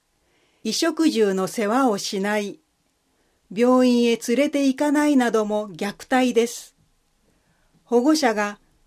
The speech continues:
これくらい大丈夫と思っていても、子どもに危険があったり、子どもが苦痛を感じていたりすれば虐待です。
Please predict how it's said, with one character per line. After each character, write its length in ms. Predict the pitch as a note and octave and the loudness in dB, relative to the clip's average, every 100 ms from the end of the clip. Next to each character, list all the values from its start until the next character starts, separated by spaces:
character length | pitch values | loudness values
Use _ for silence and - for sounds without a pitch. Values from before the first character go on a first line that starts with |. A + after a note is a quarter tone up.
| _ - | _ -12
こ 160 | G#3+ | -2
れ 140 | G#3 B3 | 2 2
く 140 | B3+ | 2
ら 140 | B3 A#3+ | 2 0
い 120 | A#3 | 0
大 260 | G#3+ D4 | 2 2
丈 220 | D4+ D#4+ D4 | 2 0 0
夫 180 | F#3+ | -2
と 420 | F3+ - G3 F#3+ G3 | -6 -6 -6 -4 -2
思 220 | G3 A#3 | -2 -2
っ 20 | |
て 220 | A#3+ G#3 | -2 -4
い 140 | F#3+ E3+ | -4 0
て 160 | B3 | 0
も、 200 | G#3+ F#3 _ _ _ _ _ | 0 -4 _ _ _ _ _
子 140 | - | 0
ど 140 | C4 C#4+ | 2 2
も 120 | C#4+ | 4
に 200 | C4+ C#4 | 4 2
危 100 | C4+ | -2
険 300 | - D4 C#4+ | 0 2 2
が 240 | C#4 C4+ | 0 2
あ 40 | C#4 | 0
っ 60 | |
た 240 | C#4 - G#3 | -2 -4 -4
り、 240 | G3+ G3+ _ _ | -4 -8 _ _
子 100 | - | 0
ど 140 | G#3+ B3 | 2 4
も 140 | B3 | 2
が 180 | A#3+ A#3 | 0 -2
苦 160 | A#3+ A#3+ | -4 -6
痛 280 | - C#4+ C#4+ | -4 -2 4
を 180 | C#4 | 4
感 280 | C#4 C4 C#4+ | 4 2 2
じ 140 | C4+ C#4 | 0 0
て 180 | D4 | -2
い 60 | C#4+ | 0
た 160 | D4 C#4 | 0 0
り 100 | G#3+ | -2
す 200 | - G3+ | -2 2
れ 160 | A#3+ | 2
ば 240 | G3 G3 - _ _ - | 2 -6 -10 _ _ -4
虐 400 | G#3 G3 - C4+ | -4 -4 -4 -2
待 200 | C4+ B3+ | 0 2
で 160 | A#3+ | 0
す。 340 | A#3+ - - | -2 -12 -20